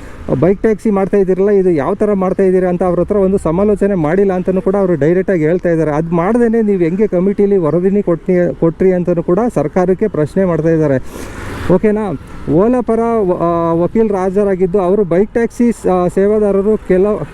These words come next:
ಕೇವಲ ಡಿಜಿಟಲ್ ಸೇವೆ ಅಲ್ಲಿ ಮಾತ್ರ ಸೇವೆಗಳನ್ನ ಕೊಡ್ತಾ ಇದ್ದಾರೆ. ನಿಮ್ಗೆ ಇವಾಗಲೇ ಹೇಳಿದ್ನಲ್ಲ, ಡಿಜಿಟಲಲ್ಲೇ ಬುಕ್ ಮಾಡಿ ಬರೋ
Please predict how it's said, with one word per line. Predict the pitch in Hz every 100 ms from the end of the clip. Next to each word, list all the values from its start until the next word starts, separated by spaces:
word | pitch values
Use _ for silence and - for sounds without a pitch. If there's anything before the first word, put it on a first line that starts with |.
| -
ಕೇವಲ | 190 214 214 226 220 - 139
ಡಿಜಿಟಲ್ | 170 214 240 240
ಸೇವೆ | - 208 214 202 151 175
ಅಲ್ಲಿ | 196 202
ಮಾತ್ರ | 175 196 226
ಸೇವೆಗಳನ್ನ | 214 196 196 190 185
ಕೊಡ್ತಾ | 185 180
ಇದ್ದಾರೆ. | 180 165
ನಿಮ್ಗೆ | 175 175 185
ಇವಾಗಲೇ | 180 190 190 190
ಹೇಳಿದ್ನಲ್ಲ, | 196 190 180 190 170
ಡಿಜಿಟಲಲ್ಲೇ | 160 180 214 208 202 196
ಬುಕ್ | 175 165 -
ಮಾಡಿ | 180 185 190
ಬರೋ | 160 175